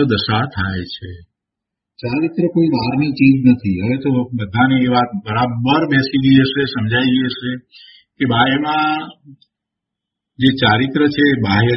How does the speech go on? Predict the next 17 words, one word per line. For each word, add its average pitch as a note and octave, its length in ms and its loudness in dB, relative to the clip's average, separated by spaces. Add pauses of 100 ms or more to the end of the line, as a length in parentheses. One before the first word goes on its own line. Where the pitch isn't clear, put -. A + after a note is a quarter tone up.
ચારિત્ર A#2+ 420 -2
જેને A#2+ 260 2
આપણે A2+ 240 0
કહીએ G#2+ 380 0
છીએ, A#2 300 -4
અઠ્યાવીસ A2+ 440 -6
મૂળ A#2 280 0
ગુણ A#2 260 2
સહિત A2+ 240 0 (100)
ચારિત્રની A2 540 -4
જે A2+ 140 -2
વાત G#2+ 240 2
કરીએ A2 320 -2
છીએ, A#2 200 -8
તો B2 60 -10 (160)
એ G3 40 4 (100)
બધું D#3+ 280 4